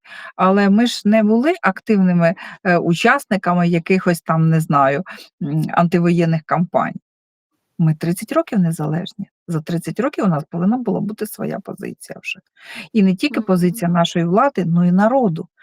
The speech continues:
Speaker 1: А народ сидів на дачах, а тепер, як до нас добрались, ми такі: «Ій, уй, чого це світ про нас нічого не каже? А чого ж ви сиділи на дачах? Треба було тоді починати». Треба було тоді когось захищати. Чого ви всі мовчали, коли вбивали Грузію?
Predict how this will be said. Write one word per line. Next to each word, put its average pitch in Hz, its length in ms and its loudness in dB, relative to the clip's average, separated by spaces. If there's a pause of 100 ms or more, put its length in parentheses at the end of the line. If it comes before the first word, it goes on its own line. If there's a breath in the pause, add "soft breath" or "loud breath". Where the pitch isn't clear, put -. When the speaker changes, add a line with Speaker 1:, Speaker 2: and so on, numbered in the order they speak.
(280 loud breath)
Speaker 1:
А 175 180 4
народ 185 360 2
сидів 196 400 0
на 214 220 4
дачах, 160 440 -2
а 196 120 0
тепер, 233 300 -2
як 247 160 2
до 269 140 0
нас 427 240 2
добрались, 208 420 2
ми 202 80 2
такі: 202 220 -2
«Ій, 403 320 2 (100)
уй, 311 160 2 (420)
чого 247 260 2
це - 140 -2
світ - 320 0
про 339 120 -4
нас 320 240 0
нічого 277 240 -2
не 254 100 2
каже? 175 380 0
А 277 80 -4
чого 339 160 -4
ж - 80 -14
ви 180 80 0
сиділи 156 380 -6
на 156 120 -4
дачах? - 440 -8
Треба 196 280 -2
було 269 260 -2
тоді 220 300 -2
починати». 226 720 -4 (840)
Треба 185 260 2
було 240 240 0
тоді 226 280 0
когось 220 360 -2
захищати. 185 640 -6 (240 soft breath)
Чого 349 220 0
ви 247 80 0
всі 208 200 -2
мовчали, 185 520 0
коли 160 240 0
вбивали 170 480 2
Грузію? 180 480 0